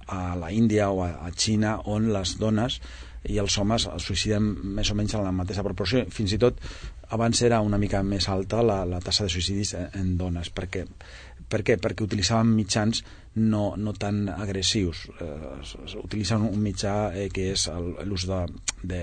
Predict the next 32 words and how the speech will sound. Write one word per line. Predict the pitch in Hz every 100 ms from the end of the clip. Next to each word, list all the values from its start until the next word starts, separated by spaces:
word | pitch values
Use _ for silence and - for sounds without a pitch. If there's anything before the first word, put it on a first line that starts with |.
| 85
pesticides | - - 110 92 120 110 120 - - - - - -
que | 104 95 80
tenen | - 104 104 101
a |
l'abast | 95 98 95 95
al, | 98 85
al | 78 90 90
camp | 107 107 - -
i, | - 80 78 92
i, | 87
bueno, | 85 82 85
pues, | - 78 78 - - - - - -
r-, | 113 98
limitant | - 113 113 107 120 123
l'accés | 117 107 - 117 101 - - -
a | - 107
mitjans | 104 92 110 98
letals | 110 110 107 -
a | - 98 95 85
la | 92 92
Xina | - 117 104 101
i | 95
a, | 92 90
i | 85 92
a | 92
la | 92
Índia | 107 110
s-, | 113 - -
s-, | - -
s'ha | - - 107
lograt | 107 104 101
reduir | 107 98 101